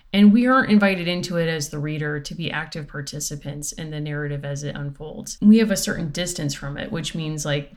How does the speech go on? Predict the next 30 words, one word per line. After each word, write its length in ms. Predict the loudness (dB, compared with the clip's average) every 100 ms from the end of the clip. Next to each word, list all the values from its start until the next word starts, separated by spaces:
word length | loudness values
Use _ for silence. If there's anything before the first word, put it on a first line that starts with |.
| 0
we 100 | 2
can 140 | 2
appreciate 480 | -4 -4 -2 -2 -2
it 120 | -4
as 160 | -4 -6
different 600 | -4 -4 -2 -6 -6 -4
than 400 | -4 -2 -4 -4
our 160 | -2
own 80 | -2
experience 640 | -2 -4 -8 -6 -2 -2 -4
and 140 | -4
learn 220 | -2 -2
from 240 | -6 -12 -12
it. 180 | -12 -6
I 140 | -4
just 240 | -2 -4 -4
was 140 | -6
working 260 | -6 -6 -6
with 120 | -6
some 140 | -6
students 520 | -8 -6 -4 -4 -4
who 80 | -6
were 160 | -6 -4
working 340 | -4 -6 -4
with 180 | -4 -4
the 80 | -8
Harriet 280 | -6 -6 -6
Beecher 260 | -8 -8
Stowe 400 | -10 -6 -4 -4
Center, 560 | -6 -6 -6 -6 -6